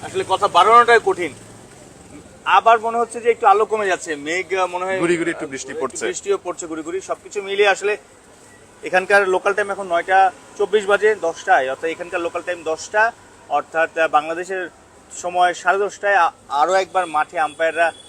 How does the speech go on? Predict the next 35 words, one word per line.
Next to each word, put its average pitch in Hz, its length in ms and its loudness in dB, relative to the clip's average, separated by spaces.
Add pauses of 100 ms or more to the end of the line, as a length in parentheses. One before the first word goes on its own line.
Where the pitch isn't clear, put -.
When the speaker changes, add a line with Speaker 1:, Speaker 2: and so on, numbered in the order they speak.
(160)
Speaker 1:
সবকিছু 165 440 -4
চেক 180 300 -6
করবে, 180 300 -4
বাউন্ডারি 156 420 -2
লাইন, 160 380 2
উইকেটের 147 400 -10
অবস্থা 151 320 -8
সবকিছু 160 340 -14
মি-, 139 400 -8
চেক 175 200 -6
করে 185 240 -4 (400)
জানাবে 180 420 4
আসলে 151 340 -4 (280)
যে 165 240 -4 (140)
খেলা 175 200 0
কি 185 220 -8 (120)
কতক্ষণের 175 360 -8
মধ্যে 175 160 -8
শুরু 180 240 -6
হতে 185 220 -4
পারে, 202 260 0
নাকি 175 200 -4
আরও 165 340 2 (300)
দু 165 80 -2
এক 175 140 0
দফায়, 170 380 2
আহ, 147 720 -2
ইন্সপেকশন 170 380 -8
করা 165 240 4
লাগবে। 160 320 2
কিন্তু 170 180 -14
in 240 260 -8
between 233 320 -2
যদি 220 220 2
আবার 214 140 4